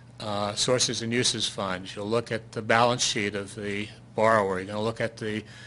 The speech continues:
uh, the income statement of the borrower to make sure that they have the ability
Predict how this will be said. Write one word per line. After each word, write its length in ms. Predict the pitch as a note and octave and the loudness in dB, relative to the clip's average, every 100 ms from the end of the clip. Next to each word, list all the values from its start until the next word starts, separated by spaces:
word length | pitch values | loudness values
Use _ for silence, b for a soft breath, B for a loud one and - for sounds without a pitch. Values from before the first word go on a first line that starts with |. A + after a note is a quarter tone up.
| B B - - | B B -18 -8
uh, 220 | G#2 G#2 G2 | -2 -2 0
the 160 | A2 | 4
income 380 | B2 C3 B2+ A2+ | 4 4 0 -2
statement 500 | - A#2+ A2 - G#2+ | 0 0 0 -2 -6
of 120 | G#2 | -4
the 60 | G2+ | -6
borrower 500 | F#2+ G#2 G#2 F#2 G2 | 0 2 2 0 -4
to 60 | A2+ | -8
make 160 | A2+ | -8
sure 320 | - B2 A2+ | -6 0 0
that 180 | G#2+ G#2 | 0 -4
they 140 | G#2 G#2 | -6 -4
have 480 | G#2+ G2+ G2 F#2 B B B B - | -2 -2 -2 -6 B B B B -10
the 60 | |
ability 600 | G2 A#2+ B2 A2+ G#2+ G#2 | 2 4 6 4 0 -2